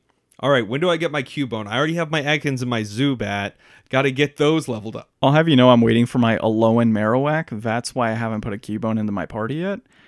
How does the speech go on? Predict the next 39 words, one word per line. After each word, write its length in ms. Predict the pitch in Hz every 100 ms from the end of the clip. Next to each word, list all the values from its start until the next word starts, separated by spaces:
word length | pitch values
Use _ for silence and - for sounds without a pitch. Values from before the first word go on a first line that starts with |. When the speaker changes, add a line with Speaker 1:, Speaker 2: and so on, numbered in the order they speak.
| _ -
Speaker 2:
So 300 | - 110 98
once 320 | 104 131 -
that 180 | 143 117
comes 260 | 139 120
around, 320 | 120 120 123 117
I 80 |
will 120 | 110 110
do 160 | 117
that. 180 | 117 113
The 120 | - -
only 240 | 131 147
reason 420 | 147 143 139 120
Raichu, 580 | 101 101 120 - 147 143
Alolan 280 | 101 110 117
Raichu 420 | 113 117 123 135
is 120 | 131 131
in 100 | 127
the 60 |
party 340 | 127 131 127 127
is 160 | -
'cause 160 | - 80
I 60 |
got 140 | 98 -
Pikachu. 460 | 120 - - 120
Speaker 1:
I, 220 | 117 - 139
I 20 |
don't 160 | 156
like 220 | 135 127 107
the 80 |
Alolan 400 | 98 98 98 98 95
Speaker 2:
I 80 | 202
like 260 | 175 180
the 80 | 98
Speaker 1:
forms. 220 | 98 90
Speaker 2:
Alolan. 20 | 90
It 60 |
looks 160 | 123 -
like 100 |
a 100 | 131